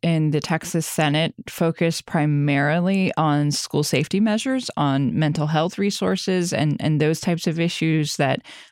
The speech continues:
lawmakers in the past, because this is not new to Texas, have, you know, tried to tackle through funding and through, you know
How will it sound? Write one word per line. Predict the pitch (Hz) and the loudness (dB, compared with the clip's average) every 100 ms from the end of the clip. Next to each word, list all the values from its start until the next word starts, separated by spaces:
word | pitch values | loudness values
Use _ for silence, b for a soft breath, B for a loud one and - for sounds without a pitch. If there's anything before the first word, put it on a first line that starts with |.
| - | -4
lawmakers | 160 175 170 - 165 165 | 2 2 2 2 0 2
in | |
the | 135 | 0
past, | 175 170 170 - | 0 0 0 0
because | 135 139 | 0 0
this | 165 196 127 | 0 0 -4
is | - | -2
not | 123 156 - | 0 2 2
new | 190 196 | 2 4
to | 190 | 2
Texas, | 190 202 - 135 131 147 B B B B | 2 0 -2 -2 -2 -2 B B B B
have, | - 165 160 156 151 147 - - - | 0 4 6 4 2 -2 -6 -10 -2
you | 160 | 0
know, | 139 | 0
tried | - 160 165 | 0 0 2
to | 151 | 0
tackle | - 139 - 143 | 0 -2 0 -2
through | - 147 139 | 0 -2 0
funding | 165 156 143 135 139 | 2 2 2 2 2
and | 139 | 0
through, | - 139 135 135 | 0 0 0 0
you | 117 - | -2 -2
know | 110 | -4